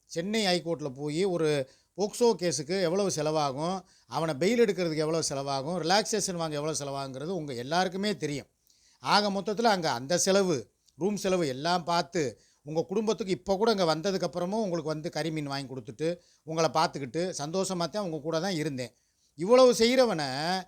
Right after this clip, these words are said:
ம-, மக்கள் முன்னாலேயும் மீடியா முன்னாலேயும் எதுக்கு என்னைய கெட்டவனா சித்தரிக்கணும் நான் கேட்குறேன். உடனே நைட்டு ஒரு கம்யூனிட்டி போஸ்ட்டை போட்டு, "இந்தா பாருங்க உங்க சிக்கு பாய்,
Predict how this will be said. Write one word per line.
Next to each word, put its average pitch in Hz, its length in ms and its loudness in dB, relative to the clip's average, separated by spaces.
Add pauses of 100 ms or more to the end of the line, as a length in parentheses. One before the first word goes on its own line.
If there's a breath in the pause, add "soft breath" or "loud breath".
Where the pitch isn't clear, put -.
(320 soft breath)
ம-, 151 320 0
மக்கள் 233 420 0
முன்னாலேயும் 196 460 2
மீடியா 214 380 4
முன்னாலேயும் 160 520 -2
எதுக்கு 196 300 0
என்னைய 190 240 0
கெட்டவனா 185 380 -2
சித்தரிக்கணும் 143 680 -2 (280)
நான் 147 220 -2
கேட்குறேன். 139 420 2 (280 soft breath)
உடனே 196 380 2
நைட்டு 220 260 4
ஒரு 214 140 4
கம்யூனிட்டி 180 440 0
போஸ்ட்டை 165 180 -4
போட்டு, 175 540 -4 (240 soft breath)
"இந்தா 156 240 2
பாருங்க 175 500 2
உங்க 156 180 -2
சிக்கு 170 280 -4
பாய், 175 300 2